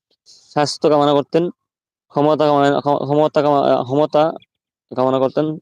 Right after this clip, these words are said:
আমানত এবং স্বভাব এবং তাকদীরের প্রতি সন্তুষ্টি কামনা করতেন। বাইহাকি শরীফের হাদিস। এক সাহাবী হতে বর্ণিত আছে যে, আমাদের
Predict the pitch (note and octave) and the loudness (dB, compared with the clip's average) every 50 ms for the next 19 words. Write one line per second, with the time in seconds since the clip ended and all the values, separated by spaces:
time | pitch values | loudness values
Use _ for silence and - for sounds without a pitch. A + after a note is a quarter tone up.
0 | - _ - C#3+ D3 D3 D3+ D#3 C#3 - _ _ _ _ _ _ _ _ _ _ | -10 _ -2 0 2 2 2 0 0 -2 _ _ _ _ _ _ _ _ _ _
1 | _ _ _ _ _ _ B2+ B2+ C3 C#3 D3 D#3 D3+ D3+ D3+ _ _ _ _ _ | _ _ _ _ _ _ 0 2 2 2 0 -2 -6 -10 _ _ _ _ _ _
2 | _ - E3+ C3 B2+ A2+ G2 F2+ - _ _ _ _ _ _ _ _ _ _ _ | _ 0 0 2 2 0 -2 -4 -12 _ _ _ _ _ _ _ _ _ _ _
3 | _ _ _ _ _ _ _ _ _ _ _ _ _ _ _ _ _ _ _ _ | _ _ _ _ _ _ _ _ _ _ _ _ _ _ _ _ _ _ _ _
4 | _ - B2 B2+ C3 A#2+ C#3+ C#3 C#3 D#3 D3+ E3 D#3 D#3+ D3 E3 D#3 D3+ D#3+ D3+ | _ -2 -2 -2 0 0 -2 0 0 2 2 4 2 4 2 2 2 2 0 -2
5 | D#3 D#3 - - G#3 A3+ F4 - _ _ _ _ _ _ _ _ - C3 C3 C3 | -2 -6 -6 -4 -4 -4 -4 -6 _ _ _ _ _ _ _ _ -2 0 2 2
6 | C3 B2+ B2+ B2+ C#3+ D#3 D#3+ C3+ C3 B2+ B2+ A2+ C3 B2 B2+ A#2 A2+ A2 G#2 F#2 | 2 0 0 0 0 0 0 0 0 0 0 0 -2 -2 -2 -4 -4 -4 -6 -8
7 | F#2 - - - - _ _ _ _ _ _ _ _ _ _ _ _ - - _ | -10 -12 -14 -16 -18 _ _ _ _ _ _ _ _ _ _ _ _ -20 -20 _
8 | _ _ - - C#3+ D3 - - D#3+ D3 E3+ F3+ F#3+ F#3+ - E3+ D3+ D#3 D3+ D3 | _ _ -2 -2 -2 -2 0 -2 -2 0 2 2 2 2 2 2 2 2 2 2
9 | C#3 C3 A2+ B2 A#2+ A#2 B2 C3 - - _ _ _ _ _ _ _ _ _ _ | 0 0 0 -2 -4 -4 -4 -4 -6 -12 _ _ _ _ _ _ _ _ _ _
10 | _ _ _ _ C3 C3 C#3+ D#3 D3+ D#3 E3+ F3 F3 F3 E3+ - | _ _ _ _ -2 0 0 0 2 2 4 4 4 4 2 0